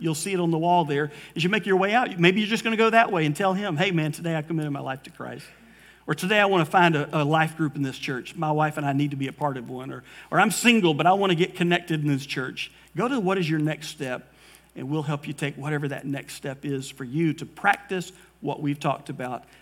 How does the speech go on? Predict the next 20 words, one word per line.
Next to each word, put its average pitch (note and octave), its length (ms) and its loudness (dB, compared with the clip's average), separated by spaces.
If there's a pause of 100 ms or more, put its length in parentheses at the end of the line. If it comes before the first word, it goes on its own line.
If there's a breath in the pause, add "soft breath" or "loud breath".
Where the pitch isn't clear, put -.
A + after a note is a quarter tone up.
(140 loud breath)
today. A#2 400 -12 (920 soft breath)
Let's E3 140 -2
pray C#3 160 -2
together. A#2+ 260 -8
Heavenly F#3 280 2
Father, F3+ 300 4
thank F3+ 260 0
you D3+ 80 2
so D#3 240 -6
much C#3+ 240 -2
for D#3+ 100 -8
your C#3 160 -4
love C#3 240 -6
for C3+ 220 -8
us. C#3 240 -8 (400 loud breath)
There's E3 120 -4
so G3+ 120 2
much E3+ 200 0
more D3+ 220 4
left C#3+ 400 -2